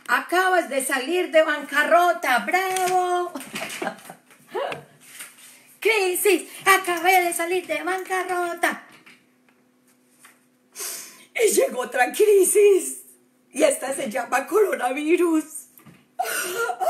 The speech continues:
Ay, no. La factura.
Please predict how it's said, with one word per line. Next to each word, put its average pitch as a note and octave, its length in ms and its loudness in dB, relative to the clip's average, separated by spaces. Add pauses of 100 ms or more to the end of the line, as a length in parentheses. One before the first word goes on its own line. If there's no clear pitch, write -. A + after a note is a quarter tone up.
(220)
Ay, C#4 300 2
no. A#3+ 300 0 (2750)
La A3 160 2
factura. E4 920 2